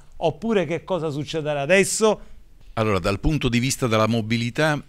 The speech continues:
Speaker 2: eh, la cosa più importante, almeno, mm, per come vedo io le cose, è qualcosa che si realizzerà, eh, tra una decina d'anni,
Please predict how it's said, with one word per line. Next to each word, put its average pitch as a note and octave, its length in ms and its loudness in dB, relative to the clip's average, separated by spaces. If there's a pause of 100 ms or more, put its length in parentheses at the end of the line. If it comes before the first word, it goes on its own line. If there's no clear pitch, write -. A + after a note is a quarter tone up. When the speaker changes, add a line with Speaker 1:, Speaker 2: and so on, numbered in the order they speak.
(140)
Speaker 2:
eh, F#2+ 200 -2
la F2+ 140 0
cosa A2+ 320 -2
più - 200 -4
importante, F2 920 0
almeno, E2+ 680 -4
mm, D#2 300 -10 (160)
per - 220 -8
come D#2+ 680 -6 (140)
vedo F2 360 -4
io F2+ 180 -4
le F2+ 140 -2
cose, C3 460 -2 (460)
è A2+ 180 -4
qualcosa G#2+ 460 -2
che F#2 120 -2
si F#2 220 -6
realizzerà, F#2 880 -4
eh, E2+ 300 -4
tra F2 200 -6
una E2+ 180 -4
decina F2 480 -4
d'anni, E2+ 540 -4